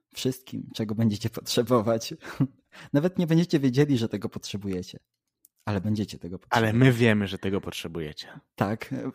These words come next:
Speaker 1: wy tego potrzebujecie, my tego potrzebujemy, więc to jest recepta na, <laughs> na sukces,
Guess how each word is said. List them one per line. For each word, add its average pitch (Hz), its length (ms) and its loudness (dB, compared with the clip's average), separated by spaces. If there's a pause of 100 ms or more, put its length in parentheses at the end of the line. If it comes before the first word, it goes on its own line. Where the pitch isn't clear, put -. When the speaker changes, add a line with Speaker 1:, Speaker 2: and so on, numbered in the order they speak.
Speaker 1:
wy 131 160 4
tego 139 240 2
potrzebujecie, 135 680 2
my 135 160 8
tego 135 280 2
potrzebujemy, 123 760 2
więc 113 420 -2 (200)
to 123 80 -2
jest 123 240 -2
recepta 135 500 0
na, 143 240 4 (240)
<laughs> 139 340 0
na 139 80 4
sukces, 131 640 -2